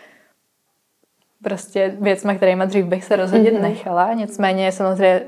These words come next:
Speaker 1: samozřejmě jako, eh, to není tak, že bych, eh, se nevypořádávala se stresem, jo. Ale jak jsem přesně říkala, mě na to hrozně pomáhá to dechání.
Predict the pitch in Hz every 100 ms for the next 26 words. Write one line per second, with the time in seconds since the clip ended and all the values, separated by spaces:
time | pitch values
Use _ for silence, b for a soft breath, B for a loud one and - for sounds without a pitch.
0 | 302 - 190 185 185 180 180 175 175 185
1 | 180 180 254 185 175 175 190 180 180 180
2 | 190 180 180 - 190 175 175 185 170 165
3 | 180 185 175 175 175 170 - 190 - 190
4 | 180 180 170 175 226 _ B B B B
5 | - 202 202 208 196 - 202 202 202 180
6 | 180 185 190 190 190 185 185 185 180 180
7 | 180 185 175 175 - 165 165 180 196